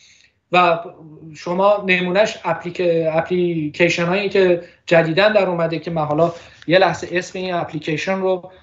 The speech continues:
اه، روبیکا که متاسفانه تبلیغش هم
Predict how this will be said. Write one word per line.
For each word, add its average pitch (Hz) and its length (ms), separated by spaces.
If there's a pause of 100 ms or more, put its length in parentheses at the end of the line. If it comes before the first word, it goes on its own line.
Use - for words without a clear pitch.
(240)
اه، 156 360
روبیکا 180 680 (800)
که 175 100
متاسفانه 175 720
تبلیغش 208 680
هم 214 300